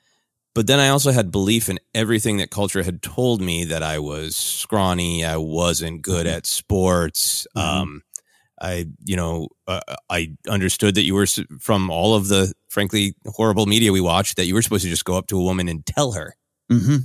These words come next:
Speaker 1: "You, you and I are gonna date," and they like that. Like,
Speaker 2: Yeah.
Speaker 1: I understood that I was,
Speaker 2: Yeah.
Speaker 1: you know, a-, according to the media we watched, supposed to do that. Um, but I couldn't, I couldn't do that. I, you know, I wanted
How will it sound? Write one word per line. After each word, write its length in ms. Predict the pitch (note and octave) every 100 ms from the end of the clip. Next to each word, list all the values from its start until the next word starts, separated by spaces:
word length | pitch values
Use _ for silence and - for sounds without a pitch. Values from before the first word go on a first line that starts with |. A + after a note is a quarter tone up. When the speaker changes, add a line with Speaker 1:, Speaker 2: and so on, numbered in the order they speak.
| -
Speaker 1:
"You, 180 | A#2 - -
you 180 | A#2+ D3
and 100 | A#2
I 80 |
are 60 | F#2
gonna 160 | E2+ D2+
date," 380 | G#2 A2 - -
and 100 | F#2+
they 120 | F#2+
like 260 | D2+ A2 -
that. 200 | - - - - - _
Like, 140 | F#2+
Speaker 2:
Yeah. 60 | G2
Speaker 1:
I 20 |
understood 340 | A#2+ G#2+ G#2+ F2
that 220 | E2+ -
I 100 | F#2+
was, 260 | E2+ - - -
Speaker 2:
Yeah. 120 | C#3
Speaker 1:
you 100 | G2
know, 120 | E2+ - G#2
a-, 60 | -
according 580 | A2+ G#2 C3+ D3+ C3+ A2
to 80 | G2+
the 100 | G2+
media 280 | B2+ A#2+ F#2
we 100 | F2
watched, 320 | E2 D#2+ -
supposed 420 | D#2+ - G#2 -
to 60 | F2+
do 180 | C3+ A2+
that. 320 | D2+ C#2+ - -
Um, 400 | E2 D#2+ D#2 D#2 - _ _ _
but 80 | -
I 100 | D#2+
couldn't, 420 | D2 - E2 F#2 - E2
I 120 | D#2+
couldn't 260 | - A#2 C2+
do 160 | C3
that. 280 | B1 E2 D3
I, 160 | - C3
you 80 | E2
know, 180 | D#2 A#2
I 60 |
wanted 340 | - B1+ C2+